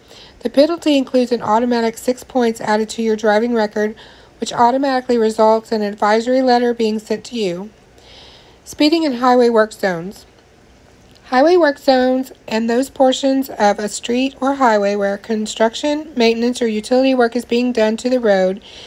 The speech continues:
its shoulders, or any other items related to the roadway. This includes work such as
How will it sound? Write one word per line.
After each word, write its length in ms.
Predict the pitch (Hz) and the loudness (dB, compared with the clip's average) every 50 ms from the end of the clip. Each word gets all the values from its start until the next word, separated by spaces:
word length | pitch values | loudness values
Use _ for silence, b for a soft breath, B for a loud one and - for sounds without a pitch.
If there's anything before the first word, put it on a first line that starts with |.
| B B B B B B | B B B B B B
its 160 | - 240 233 | -2 -2 -2
shoulders, 640 | - - - 240 233 240 233 220 226 233 240 240 - | 0 0 2 2 2 2 2 2 2 2 0 -2 -6
or 280 | 302 233 - 214 208 | -10 -2 -2 -2 -2
any 320 | - 220 226 254 277 285 277 | 0 -2 -2 0 2 2 2
other 260 | 269 269 262 269 - | 4 2 2 2 2
items 380 | 226 220 220 226 226 226 - | 0 0 0 0 -2 -4 -4
related 340 | 220 208 208 202 202 214 214 | -2 -2 0 -2 -2 -4 -4
to 100 | - 247 | -4 -2
the 80 | 247 254 | 0 2
roadway. 580 | 240 220 202 196 190 180 180 175 180 180 240 - - B B B B B B B B B B | 2 2 2 2 2 -2 -4 -4 -6 -8 -10 -14 -18 B B B B B B B B B B
This 180 | - 269 277 - | 0 0 0 2
includes 400 | 311 294 - - 262 247 233 - | 0 -2 2 2 2 2 2 0
work 280 | 226 226 220 214 - | 2 2 2 2 -2
such 260 | - - 226 220 - | -4 -4 -4 -2 -2
as 100 | 220 214 | -4 -6